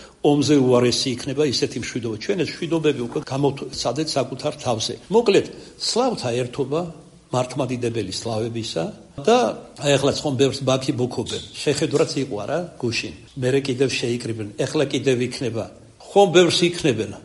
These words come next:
ხელებს და მუშტებს დასავლელები და აქ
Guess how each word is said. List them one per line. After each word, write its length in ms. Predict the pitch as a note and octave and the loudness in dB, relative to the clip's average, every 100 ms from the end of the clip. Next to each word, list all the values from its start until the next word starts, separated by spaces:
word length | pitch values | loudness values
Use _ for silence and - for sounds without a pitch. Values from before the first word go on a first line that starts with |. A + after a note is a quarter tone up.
| - | -20
ხელებს 480 | - - D#3 C#3+ C#3+ | -6 2 6 6 6
და 80 | F3 | 2
მუშტებს 480 | B2+ A#2 - F#2+ - - - - _ - | 2 2 0 -4 -6 -10 -14 -20 _ -2
დასავლელები 760 | B2+ - D3 B2 A#2 G#2+ G2 G2 - - | 0 2 2 4 2 0 -6 -12 -18 -2
და 80 | F2+ | 0
აქ 140 | - | 0